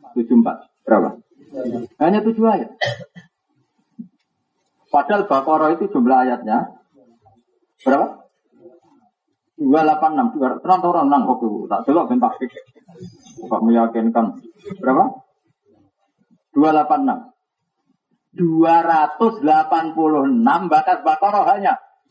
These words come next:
tujuh ayat. Coba. Makanya yang benar apa? Suratun fiha dzikrul Baqarah.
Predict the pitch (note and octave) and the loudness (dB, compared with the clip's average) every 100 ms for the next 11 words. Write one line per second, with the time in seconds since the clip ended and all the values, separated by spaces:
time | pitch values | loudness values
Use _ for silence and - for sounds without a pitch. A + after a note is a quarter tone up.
0 | _ _ _ - - - - D3+ D3 C3 | _ _ _ -20 -20 -20 -4 -2 2 2
1 | G#2+ F#2 - F2+ - _ _ _ _ _ | 0 -4 -12 -16 -18 _ _ _ _ _
2 | _ _ _ _ _ _ _ _ _ _ | _ _ _ _ _ _ _ _ _ _
3 | _ _ _ - A#3+ - E4 B3+ A2 B2+ | _ _ _ 0 4 4 2 -2 0 0
4 | C3+ B2+ - A#2 G#2+ G2+ F#2 - B2+ D3 | 0 -4 -2 0 0 0 -4 -2 0 0
5 | A2+ G2+ G2 - F#2+ A#2 - - - G2+ | -2 -4 -4 -4 0 2 0 -4 -10 0
6 | G2+ - F#2+ F#2+ A2 G#2+ - - - - | 0 0 -10 -2 0 0 -2 -8 -6 -8
7 | - - - | -8 -16 -20